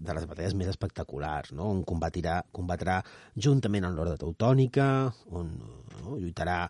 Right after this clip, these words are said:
contra els lituans, al Bàltic, després el veurem a la península Ibèrica, no? Durant, <laughs> també durant, durant la Guerra Civil Castellana, actuarà, a, a,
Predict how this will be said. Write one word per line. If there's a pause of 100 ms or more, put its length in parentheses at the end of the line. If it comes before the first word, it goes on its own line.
(420)
contra
els
lituans, (180)
al
Bàltic, (100)
després (100)
el
veurem
a
la
península
Ibèrica,
no?
Durant,
<laughs>
també
durant,
durant
la
Guerra
Civil (340)
Castellana, (340)
actuarà,
a,
a,